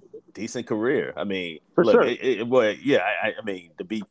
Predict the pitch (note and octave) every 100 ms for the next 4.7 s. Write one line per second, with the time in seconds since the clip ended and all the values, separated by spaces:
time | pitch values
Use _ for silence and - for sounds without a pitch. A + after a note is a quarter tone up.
0 | - G#2+ G#2 F2 A2 G#2 G2 F2 E2+ F#2+
1 | G#2+ F#2+ F2+ F2 E2+ - F#2+ G2 E2 D#2
2 | A#1 B1+ - F2 E2 D#2 D#2 E2 E2+ -
3 | - F#2+ G#2 F2 G#2+ G2 D#2+ D#2 F2 E2
4 | - E2+ E2 D2+ D2+ D2 -